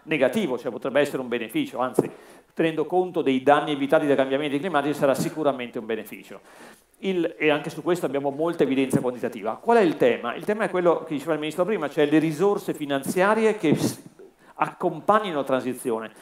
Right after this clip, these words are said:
cioè alla fine del processo, e va disegnato bene appunto per evitare i costi della transizione, ma alla fine del processo quel beneficio che vogliamo ottenere si ottiene soltanto se gli investimenti che sono necessari ad accompagnare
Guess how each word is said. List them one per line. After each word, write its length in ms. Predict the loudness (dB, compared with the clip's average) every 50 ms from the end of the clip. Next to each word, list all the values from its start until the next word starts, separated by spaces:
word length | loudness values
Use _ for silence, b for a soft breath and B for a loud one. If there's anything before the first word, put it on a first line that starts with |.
| B B B
cioè 160 | _ 4 6 6
alla 260 | 6 8 8 6 6
fine 300 | 6 4 -2 -2 2 4
del 160 | 4 4 4
processo, 800 | 2 -2 -2 -2 -2 -2 -2 -2 -2 -6 -8 -8 -8 -8 -8 B B B B B _ -4
e 80 | -2 2
va 120 | 4 4 4
disegnato 540 | 2 0 -2 -2 -2 -2 -2 -2 -2 -2 0
bene 260 | 2 2 4 4 2
appunto 320 | 0 -2 -4 -8 -6 -6
per 140 | -4 -2 -2
evitare 340 | -4 -2 0 0 2 2 2
i 100 | 0 -2
costi 360 | -4 -4 -4 -4 -4 -4 0
della 160 | 2 2 2
transizione, 760 | 2 -2 -4 -4 -4 -4 -6 -4 -2 -2 -2 -2 -2 -6 -10 B B B B B B B
ma 160 | -2 0 2
alla 120 | 4 4 2
fine 220 | 2 0 0 2
del 100 | 2 2
processo 680 | 2 0 -2 0 2 0 0 0 -2 -6 -6 -8 -8 0
quel 260 | 4 4 4 4 4
beneficio 560 | 4 4 4 2 0 -4 -6 -8 -6 -4 -4
che 80 | -2 -2
vogliamo 300 | 0 0 0 0 0 -2
ottenere 500 | -4 -6 -6 -4 -6 -6 -8 -8 -10 B B B B
si 260 | -6 -4 -2 0 2 2
ottiene 440 | 2 2 0 -2 0 0 0 -2
soltanto 560 | -2 -2 -2 0 2 4 4 4 4 2 -2 -2
se 160 | -2 -2 -2
gli 100 | -2 -4
investimenti 1160 | -6 -8 0 2 4 6 6 4 4 2 0 -2 -2 -4 -4 -6 -8 -8 -8 -8 -8 -10 _
che 120 | -10 -10 -10
sono 280 | -6 -6 -6 -4 -4
necessari 640 | -6 -8 -8 -8 -8 -8 -2 2 4 4 6 4 4
ad 100 | 2 2
accompagnare 880 | 0 -2 -4 -6 -6 0 2 2 2 2 2 2 2 2 2 2 -2